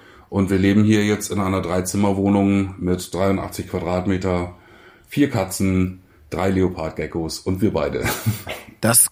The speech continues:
Speaker 2: klingt auf jeden Fall nach dem kleinen Zoo, mitten in Flensburg auf dreiundachtzig Quadratmetern. Neben diesen vier Katzen und drei Geckos gibt's aber keine weiteren Tiere, oder?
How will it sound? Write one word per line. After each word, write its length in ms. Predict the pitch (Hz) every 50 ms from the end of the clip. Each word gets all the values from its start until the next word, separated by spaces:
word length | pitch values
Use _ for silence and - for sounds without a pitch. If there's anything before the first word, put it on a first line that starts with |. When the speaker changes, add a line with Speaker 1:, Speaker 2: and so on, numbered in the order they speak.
| _ -
Speaker 2:
klingt 240 | - 139 143 147 147
auf 140 | 139 110
jeden 160 | 127 139 143 139
Fall 280 | - - 143 143 139 127
nach 160 | - 131 120 110
dem 140 | 127 113
kleinen 260 | 104 - 107 98 98 98
Zoo, 240 | - - 143 156
mitten 400 | 156 143 143 147 - - 156 151
in 220 | 143 - 131 123 117
Flensburg 580 | - - 131 131 131 - - 135 135 127 120
auf 240 | - - 120 120 -
dreiundachtzig 560 | - - 120 131 139 - 120 - - 135 -
Quadratmetern. 720 | - - 131 127 - - 120 131 - 135 127 - 135 131 123 - - -
Neben 440 | 123 123 135 151 202 240 226 190
diesen 480 | 180 165 156 139 147 151 147 147 - -
vier 260 | - - - 165 165
Katzen 460 | 156 - 165 143 - - - 147 143
und 240 | - - 135 131 -
drei 400 | - 110 123 123 127 127 127 - -
Geckos 560 | - - 135 127 - 143 135 131 - - - -
gibt's 400 | - 139 120 - - - - -
aber 280 | - - 113 123 120 117
keine 320 | - - 117 120 120 113
weiteren 400 | - - 117 - 92 - - 95
Tiere, 240 | 92 - - 113 107
oder? 380 | 98 107 131 143 156 190 220